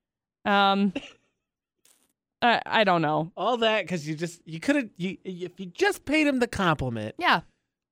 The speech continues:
Speaker 2: would have been the end of it.
Speaker 1: Yeah.
Speaker 2: No, you had to touch him.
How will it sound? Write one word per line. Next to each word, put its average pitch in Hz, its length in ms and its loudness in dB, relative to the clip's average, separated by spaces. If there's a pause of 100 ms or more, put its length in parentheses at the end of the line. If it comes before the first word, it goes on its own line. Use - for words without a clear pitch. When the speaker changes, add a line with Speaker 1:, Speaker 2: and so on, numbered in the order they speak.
(880)
Speaker 2:
would 359 140 4
have 320 80 2
been 330 140 4
the 269 140 4
end 190 120 2
of 135 80 -4
it. - 160 -14 (180)
Speaker 1:
Yeah. 277 440 4
Speaker 2:
No, - 140 -10
you 165 120 -8
had 269 240 -2
to 240 40 -12
touch 208 320 -6
him. 208 200 -8